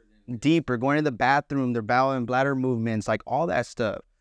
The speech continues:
Just for somebody to get upright, to be able to, like, "Man, I'd be able, I could use the bathroom more easier," or, "Hey, I, I know when I have to go to the bathroom." That's a huge impact, huge impact.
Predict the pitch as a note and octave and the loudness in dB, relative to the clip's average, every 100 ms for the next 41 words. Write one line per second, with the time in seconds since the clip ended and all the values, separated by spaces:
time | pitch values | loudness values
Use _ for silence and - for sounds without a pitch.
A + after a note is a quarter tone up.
0 | - C#3+ - D#3+ D3 - D#3 D#3 C#3+ A#2+ | -6 -6 0 2 2 0 0 0 0 0
1 | C#3+ A2+ B2 D3 D3 D3 - A#2+ C3+ C3+ | -2 0 -2 0 2 0 -2 0 0 2
2 | B2 A#2+ C#3+ C#3+ C3+ C#3+ C3+ B2+ D#3 D3 | 0 0 -2 -2 0 0 0 -2 -2 -2
3 | B2 G2+ A#2+ B2 C3+ B2 A#2+ A2 A#2+ C3 | -2 0 0 2 0 -2 -2 -2 -2 -2
4 | C3 A#2 A2+ C3+ B2 A#2 A#2 B2 B2+ C3+ | 0 0 0 0 0 -2 -2 -2 0 0
5 | B2+ A#2+ B2+ A#2+ A#2+ A#2+ G2+ F#2+ - D#3 | -2 -2 -4 -4 -4 -4 -4 -6 -4 -2
6 | F3+ G3+ _ _ G3+ G3 D3+ - A#3+ A3 | -2 -4 _ _ -4 -2 -4 -2 -2 2
7 | E4 D4+ F3+ A2 - _ _ _ - B3+ | 2 2 0 0 -2 _ _ _ -2 0
8 | G#3 C#3 A#2 A#2 - | 0 0 -2 -4 -8